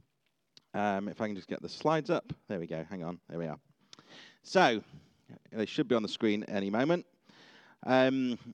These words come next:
we've been looking at how to live an unhurried life as an apprentice of Jesus in an ever-increasing busy and digital world.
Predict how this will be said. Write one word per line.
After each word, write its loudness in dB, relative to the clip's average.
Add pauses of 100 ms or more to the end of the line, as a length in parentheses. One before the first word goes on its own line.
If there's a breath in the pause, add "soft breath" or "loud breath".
(160)
we've 6
been 4
looking 6
at 0
how 4 (180 soft breath)
to 4
live 6
an 0
unhurried 6
life 4
as 0
an 0
apprentice -2
of -6
Jesus -6 (340 soft breath)
in 2
an 0
ever-increasing 2
busy 4
and 0
digital -2
world. 4